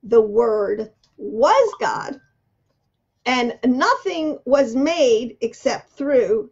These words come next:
this Word. All right. Now, those are actually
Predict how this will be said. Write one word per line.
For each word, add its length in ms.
this 520
Word. 540
All 80
right. 240
Now, 120
those 340
are 60
actually 680